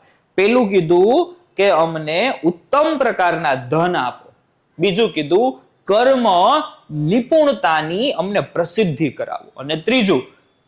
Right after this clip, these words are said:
સુદીન અહમનામ સ્વાત્માનમ વાચઃ. સૌભાગ્યને ધારણ કરાવો. કોને ધારણ કરાવો? સૌભાગ્યને. ત્રણ વાત મહત્વની કીધી બાળકો, ફરીથી ધ્યાન આપજો. પહેલાની અંદર આપણને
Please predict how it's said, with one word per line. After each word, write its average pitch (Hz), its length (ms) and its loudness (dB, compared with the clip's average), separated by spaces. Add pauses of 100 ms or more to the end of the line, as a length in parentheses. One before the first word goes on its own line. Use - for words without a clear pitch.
(680)
સુદીન 226 340 -2
અહમનામ 226 680 -2
સ્વાત્માનમ 214 960 -2
વાચઃ. 170 440 0 (280)
સૌભાગ્યને 254 1160 2
ધારણ 190 400 0
કરાવો. 135 400 0 (360)
કોને 240 220 0
ધારણ 220 340 2
કરાવો? 214 440 2
સૌભાગ્યને. 147 920 0 (300)
ત્રણ 254 360 2
વાત 247 260 2
મહત્વની 233 520 0
કીધી 220 200 2
બાળકો, 202 720 2
ફરીથી 214 360 -2
ધ્યાન 175 260 0
આપજો. 170 420 -2
પહેલાની 240 600 -2
અંદર 180 260 -4
આપણને 170 680 -2